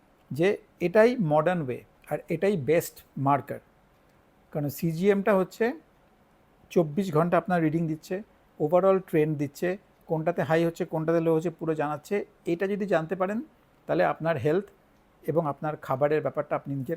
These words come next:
কন্ট্রোলে রাখতে পারবেন এবং ভবিষ্যতে অনেক ভালো থাকবেন। আশা করি ভিডিওটা কাজে লাগলো। যদি কাজে লেগে থাকে, দয়া করে একটু শেয়ার করে দেবেন। আর যদি কোনো কমেন্ট থাকে সিজিএম সম্পর্কে, আমাকে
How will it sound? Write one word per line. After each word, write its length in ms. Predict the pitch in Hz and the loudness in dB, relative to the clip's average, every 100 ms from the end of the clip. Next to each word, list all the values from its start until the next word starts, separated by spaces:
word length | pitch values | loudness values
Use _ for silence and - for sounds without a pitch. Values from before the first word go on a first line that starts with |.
| - | -6
কন্ট্রোলে 320 | 123 123 147 | -6 -4 -2
রাখতে 300 | 139 120 - | -2 -2 -6
পারবেন 460 | 135 127 127 147 196 | -4 -4 -2 -2 -2
এবং 260 | 151 147 | -2 -2
ভবিষ্যতে 420 | 127 123 - 139 143 | -2 -4 -6 -6 -4
অনেক 240 | 131 135 | -6 -6
ভালো 200 | 123 123 | -6 -6
থাকবেন। 360 | 123 123 113 104 _ _ _ _ _ _ _ _ | -8 -12 -12 -16 _ _ _ _ _ _ _ _
আশা 200 | 151 139 | -8 -2
করি 140 | 190 175 | 0 2
ভিডিওটা 280 | 170 170 180 | 2 2 2
কাজে 200 | 156 160 | 2 2
লাগলো। 320 | 165 196 233 | 0 -2 -4
যদি 220 | 151 156 | -4 -6
কাজে 220 | 139 143 | -4 -4
লেগে 160 | 151 160 | -4 -2
থাকে, 260 | 170 220 277 _ _ _ _ _ _ - | -4 -4 -10 _ _ _ _ _ _ -6
দয়া 180 | 143 143 | -2 0
করে 120 | 165 | -2
একটু 100 | 165 | -6
শেয়ার 240 | - 147 147 | -2 0 0
করে 180 | 165 | 0
দেবেন। 240 | 160 175 220 - _ _ _ | 0 0 -6 -8 _ _ _
আর 140 | 160 139 | -4 0
যদি 180 | 165 | 2
কোনো 160 | 175 190 | 2 0
কমেন্ট 360 | - 165 202 196 | 2 2 2 0
থাকে 200 | 190 175 | 0 -2
সিজিএম 340 | 175 151 160 | -2 -4 -4
সম্পর্কে, 380 | 160 143 151 202 | -6 -8 -8 -6
আমাকে 440 | 156 139 180 240 | -8 -6 -6 -6